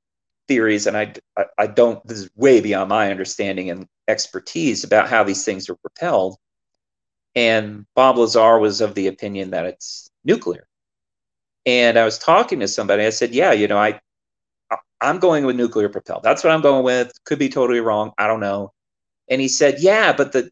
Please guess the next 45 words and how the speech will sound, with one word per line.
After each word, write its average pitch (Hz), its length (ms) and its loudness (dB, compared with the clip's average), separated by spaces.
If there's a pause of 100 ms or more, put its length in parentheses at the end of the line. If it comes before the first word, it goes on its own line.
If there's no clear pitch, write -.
(120)
the 139 120 2
ship - 480 -4
would 139 280 -4
weigh 139 260 2
so 127 280 0
much 104 360 -2
because 127 320 -6
of 127 100 -4
all 123 140 2
the 117 80 -2
shielding 170 600 -4 (320)
from 104 460 -4 (540)
the 123 80 -12
nuclear 127 320 -2
device." 104 640 -4 (1160)
And 139 100 2
I 139 60 2
said, 135 360 -2
"Wh-, - 440 -16
why 131 180 6
would 156 120 2
you 151 120 4
ever 143 160 6
think 143 260 -2
they're 127 140 4
affected 131 360 -2
by 110 120 2
gravity? 104 480 -4 (840)
You 110 60 -14
know, 113 140 -2
or 120 300 2
why 127 260 4
would 160 160 0
you 151 80 -2
think 143 260 -4
they 135 120 0
need 127 220 -8
shielding? - 580 -6 (580)
You 123 60 -8
know, 127 180 0 (420)
why 147 200 4
do 208 80 -4
you 196 160 0
think 175 380 -2
that 117 400 -2